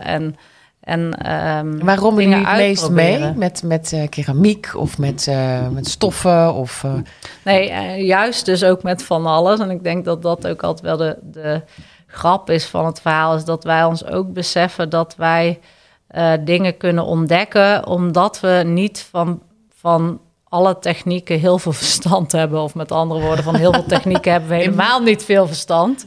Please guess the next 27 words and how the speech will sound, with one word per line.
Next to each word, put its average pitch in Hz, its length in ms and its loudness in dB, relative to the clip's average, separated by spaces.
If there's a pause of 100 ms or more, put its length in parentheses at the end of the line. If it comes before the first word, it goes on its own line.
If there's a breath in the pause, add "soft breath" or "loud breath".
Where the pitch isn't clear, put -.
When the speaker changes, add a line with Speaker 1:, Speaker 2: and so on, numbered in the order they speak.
Speaker 2:
Nee, 190 220 2
Speaker 1:
Maar 214 120 0
dat 240 120 2
Speaker 2:
ja. - 100 -2
Speaker 1:
maakt 247 320 0
dat 226 160 -2
we 214 220 2 (220)
veel 240 280 2
opener 214 640 2
in 208 200 0
zo'n 202 220 0
onderwerp 185 600 0
gaan 165 180 -6
staan 160 400 -2
en 180 120 -4
veel 190 320 -4
opener 202 640 0 (360 loud breath)
een 190 160 -6
onderzoek 208 540 2
kunnen, 170 580 0
eh, 160 1040 -2
eh, 156 80 -6 (420)
aangaan, 156 680 -2
zeg 143 180 -2
maar. 151 160 -6
Omdat 170 380 0
we 165 120 -2